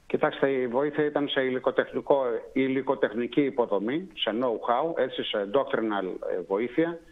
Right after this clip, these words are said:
κτλ. Εγώ δεν θεωρώ ότι επί της ουσίας, ε, ε, ε, ε, εδώ θα έπρεπε να αναπτυχθούν δυνάμεις τεράστιες για να ανασχέσουν την, την, ε, τη Ρωσία. Αυτό όμως αντιλαμβάνεστε ότι θα δημιουργούσε,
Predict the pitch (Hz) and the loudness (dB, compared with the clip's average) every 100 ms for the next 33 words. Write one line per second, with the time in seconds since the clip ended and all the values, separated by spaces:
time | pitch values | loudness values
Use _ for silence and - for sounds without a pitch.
0 | - - - - 131 123 113 113 110 139 | -20 -20 -6 0 2 2 2 2 2 0
1 | 147 147 147 135 123 127 117 113 - - | 0 0 0 2 0 0 0 -2 -10 -10
2 | - 120 113 117 117 117 113 92 107 - | -2 -2 0 -2 -2 -2 -2 -2 -4 -4
3 | 123 131 - 110 - - - - - 117 | -4 -4 -4 -6 -8 -20 -20 -20 -8 -6
4 | - - 120 113 127 143 147 160 160 156 | -2 0 0 2 0 2 2 2 2 0
5 | 151 - 165 165 160 113 120 147 165 - | 0 2 2 2 0 0 0 0 0 2
6 | 185 - 113 98 110 110 110 113 113 123 | 2 0 -2 0 0 0 0 -2 0 -2
7 | 113 110 101 101 98 98 - 104 98 95 | -2 -4 -4 -4 -4 -6 -4 -4 -4 -6
8 | 95 98 - - _ _ - 127 117 - | -8 -12 -18 -20 _ _ 2 2 2 0
9 | 107 95 131 147 151 147 135 123 113 131 | -2 2 0 2 0 0 0 0 0 -2
10 | - 165 147 143 135 131 110 107 107 127 | 0 0 2 0 0 0 0 -2 -2 -2
11 | 147 165 165 | 0 0 -2